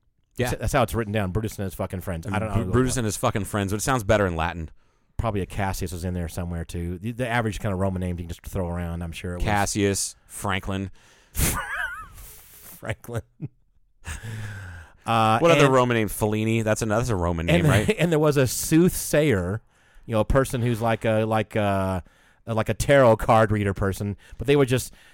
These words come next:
Speaker 2: apparently Caesar was be, would be, uh,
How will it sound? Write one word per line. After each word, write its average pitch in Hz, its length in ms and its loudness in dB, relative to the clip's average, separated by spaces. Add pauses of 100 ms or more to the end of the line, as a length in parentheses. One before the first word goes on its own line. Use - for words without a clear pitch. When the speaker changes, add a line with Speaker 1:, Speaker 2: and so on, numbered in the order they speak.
Speaker 2:
apparently 139 520 0
Caesar 123 460 0
was 107 220 0
be, 113 160 -4
would 107 160 -4
be, 107 240 0
uh, 92 320 -2